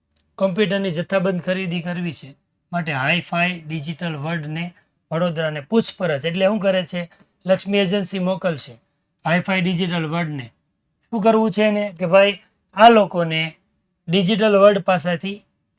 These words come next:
અ, કોમ્પ્યુટર ખરીદવા છે. કેવા કોમ્પ્યુટર રાખો, કેટલા રાખો, કેટલાને રાખો, શું ભાવ,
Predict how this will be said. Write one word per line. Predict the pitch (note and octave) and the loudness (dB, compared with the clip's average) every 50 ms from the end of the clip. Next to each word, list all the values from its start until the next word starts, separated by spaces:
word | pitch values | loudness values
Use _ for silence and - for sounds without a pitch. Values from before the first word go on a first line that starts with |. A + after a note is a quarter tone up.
| _ _ - | _ _ -4
અ, | D#3 D#3+ E3 | -2 -2 0
કોમ્પ્યુટર | D#3+ - A#3+ B3+ A#3+ C4 B3 A#3+ A#3 G#3+ | 4 4 4 6 6 4 4 4 2 2
ખરીદવા | - A3+ A#3 A#3+ F#3 E3+ E3 D#3 D3+ | 2 0 0 0 0 0 -2 -2 -4
છે. | - - C#3 - - _ _ _ _ _ _ _ _ _ _ _ _ _ _ - | -6 -12 -20 -20 -20 _ _ _ _ _ _ _ _ _ _ _ _ _ _ -2
કેવા | G#3 G#3 G3+ F#3+ | 2 4 4 4
કોમ્પ્યુટર | D#3+ G3 F#3+ F#3+ E3+ F3+ D#3+ E3+ D#3 | 4 0 -4 -6 -6 -6 -6 -4 -4
રાખો, | D#3+ E3 E3 C3+ E3+ D#3+ | -4 -4 -6 -6 -8 -8
કેટલા | D3 E3+ F3+ E3 F#3 F3 E3 | -8 -8 -8 -6 -4 -4 -4
રાખો, | E3 E3+ E3 C#3 E3 D#3 | -4 -6 -6 -8 -10 -12
કેટલાને | C#3+ E3+ D#3 D#3+ E3+ D#3+ D#3+ D3+ | -10 -12 -12 -10 -12 -12 -10 -10
રાખો, | D#3+ D#3+ D3 - D#3+ | -10 -12 -12 -12 -14
શું | C#3 D#3 F3 E3 C3+ | -12 -12 -12 -10 -8
ભાવ, | D#3+ D#3+ D#3 D#3 D3+ | -6 -6 -6 -8 -10